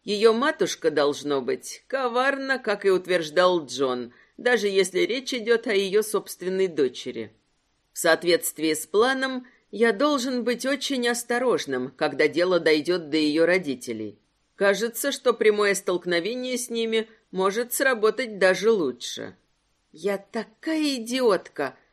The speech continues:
шепчет она резко, больше для себя и для мира, чем для меня. "Эй, это бизнес. До хрена жёстких уроков на пути к богатству".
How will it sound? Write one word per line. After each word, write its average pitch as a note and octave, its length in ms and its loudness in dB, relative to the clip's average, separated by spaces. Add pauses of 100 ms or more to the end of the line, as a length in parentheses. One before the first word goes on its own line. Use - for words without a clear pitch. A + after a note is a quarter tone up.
(120)
шепчет E4 540 -4
она B3 260 -2
резко, F#3 680 -2
больше C4 500 -4
для G#3 200 -2
себя A3 400 -2
и A#3+ 120 2
для A#3+ 240 -4
мира, D3+ 480 -2
чем D#3 320 -2
для E3 140 -2
меня. E3+ 480 -2 (600)
"Эй, C3 600 0 (100)
это A#3 380 2
бизнес. C#3 840 -4
До G3 220 6
хрена G#3+ 440 4
жёстких F3 520 -2
уроков D3+ 420 2
на D#3+ 140 0
пути D#3 320 -2
к B2 100 -10
богатству". B2+ 800 -2